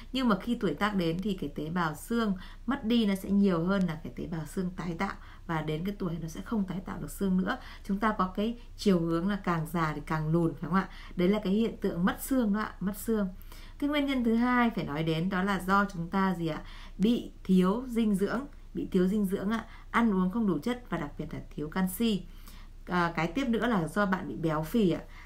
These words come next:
Béo phì cũng dẫn là, à, cái nguyên nhân dẫn đến là các bạn bị, à, là loãng xương và gãy xương, giòn xương. Bởi vì cái cơ thể của chúng ta nó gì ạ? Nó quá nặng và nó quá tải. Cái bộ khung của chúng ta nó sẽ không đỡ được cái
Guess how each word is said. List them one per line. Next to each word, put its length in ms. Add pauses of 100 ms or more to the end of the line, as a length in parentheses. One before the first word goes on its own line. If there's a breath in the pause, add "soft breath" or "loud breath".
(160 loud breath)
Béo 220
phì 220
cũng 260
dẫn 200
là, 220 (260 loud breath)
à, 300
cái 100
nguyên 160
nhân 220
dẫn 180
đến 220
là 80
các 180
bạn 220
bị, 220
à, 200
là 380
loãng 220
xương 380
và 320
gãy 160
xương, 260
giòn 180
xương. 320 (440 loud breath)
Bởi 140
vì 140
cái 240
cơ 300
thể 140
của 100
chúng 220
ta 320 (280 loud breath)
nó 260
gì 140
ạ? 120 (240 loud breath)
Nó 100
quá 280
nặng 240 (180)
và 80
nó 140
quá 260
tải. 280 (1080)
Cái 160
bộ 240
khung 200
của 100
chúng 140
ta 140
nó 120
sẽ 160
không 300
đỡ 200
được 260
cái 120